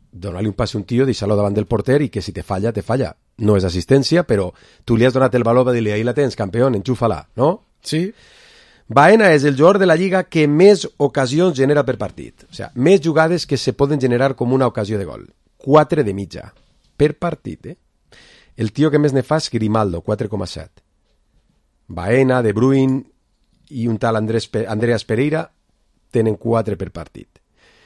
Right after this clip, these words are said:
Speaker 1: De la Lliga és el que millor genera i més ocasions genera. No està mal, eh?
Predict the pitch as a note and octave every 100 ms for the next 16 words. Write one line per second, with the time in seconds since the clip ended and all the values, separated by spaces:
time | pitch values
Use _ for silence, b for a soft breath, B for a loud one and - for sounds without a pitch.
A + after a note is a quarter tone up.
0 | b b A2+ C3 C3 F#3 G3+ F3 D#3 D3
1 | - - C#3+ C3 C3+ C#3 C3+ D#3 G3 F3
2 | C#3 D#3 F3+ D#3 C#3+ D#3 - - _ -
3 | A#2+ B2 G#2+ C3 A2+ G#2 F#2 D2 - _
4 | _ _ _ _ _ _ _ _ _ _
5 | _ _ _ _ _ _ _ _ _ _
6 | _ - - - F#2+ - E2+ - -